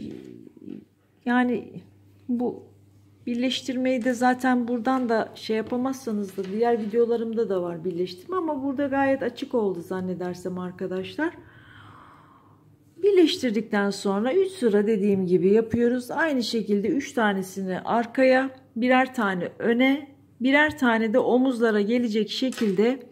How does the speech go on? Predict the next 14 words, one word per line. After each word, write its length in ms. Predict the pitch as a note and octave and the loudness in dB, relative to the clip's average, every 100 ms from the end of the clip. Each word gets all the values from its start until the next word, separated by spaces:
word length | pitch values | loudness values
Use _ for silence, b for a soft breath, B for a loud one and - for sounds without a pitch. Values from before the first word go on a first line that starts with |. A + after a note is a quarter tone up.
| B B B B B B B - | B B B B B B B -6
e, 160 | F3+ | 0
motiflerimizi 720 | G#3 D4 D4 G#3 G3+ G3+ G#3 B3+ | 2 2 0 0 2 2 2 2
yerleştireceğiz, 960 | A3+ G3+ G3 - F3+ D#3+ D#3 D#3 D#3 | 4 4 0 -2 -6 -2 0 -2 0
birleştireceğiz. 840 | G3 E3+ D#3+ - - - - - - b b b | -2 0 0 -4 -12 -10 -10 -10 -18 b b b
Daha 220 | C4 E4 | 2 4
sonra 600 | F#4+ D4+ B3+ G#3 A3 C4 - B B B | 2 2 2 4 2 0 -4 B B B
isteyen 600 | E4 - - A#3 A3 A#3+ A#3 - | -14 -10 0 2 2 0 -6 -16
etrafına, 1040 | - C4+ - C#4 A#3+ G#3+ G3 F3+ G3 G#3+ - B B B - | -2 -2 2 2 4 2 -2 0 0 -2 -6 B B B -6
e, 340 | D#3+ E3+ F3 | -2 -2 0
birkaç 280 | C4 C4+ C#4+ | -2 0 -2
sıra 400 | C#4 B3+ A#3 G#3+ | 0 0 2 2
daha 540 | A3 G#3 A3 B3 B3 - _ _ | 2 2 2 0 -4 -14 _ _
şu 260 | - - | -14 -4
modelden 800 | B3 G#3+ G3 F#3+ F3+ G3 A#3 C4+ | 0 2 2 0 0 0 -2 -4